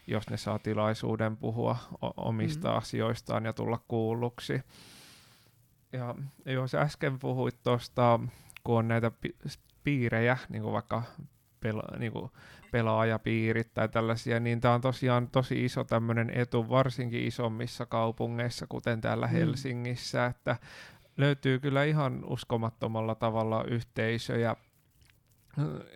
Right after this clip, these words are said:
Speaker 1: liittyen eri aiheisiin, ja muutenkin tämmönen y-, yhteisöjen määrä on täällä Helsingissä ihan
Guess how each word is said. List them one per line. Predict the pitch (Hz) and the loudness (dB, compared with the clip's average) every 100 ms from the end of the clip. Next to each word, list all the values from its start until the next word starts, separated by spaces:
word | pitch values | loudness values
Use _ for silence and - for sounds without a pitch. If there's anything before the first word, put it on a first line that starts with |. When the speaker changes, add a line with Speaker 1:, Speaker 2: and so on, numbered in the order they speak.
| 104 | -4
Speaker 1:
liittyen | 131 117 - 113 | -2 -2 0 0
eri | 120 117 117 | 2 0 2
aiheisiin, | 117 120 113 117 117 - 120 117 | 2 2 2 0 -2 -2 -2 0
ja | 120 - | -2 -2
muutenkin | 135 147 131 117 123 - - - - - _ - | -2 0 -2 0 -2 -4 -16 -20 -20 -20 _ -6
tämmönen | 123 120 120 117 120 131 131 _ _ - - | -2 0 0 2 0 -4 -10 _ _ -20 -10
y-, | - 151 - - 392 | -2 -2 -2 -10 -2
yhteisöjen | 165 - 127 120 117 117 117 | -2 2 2 4 2 2 2
määrä | 123 120 110 110 110 | 2 4 4 4 2
on | 110 | 2
täällä | 110 113 | 2 4
Helsingissä | 120 117 113 120 113 117 - - 117 | 2 0 -2 -4 -4 -4 -4 -2 0
ihan | 117 113 110 120 | 0 0 -2 -4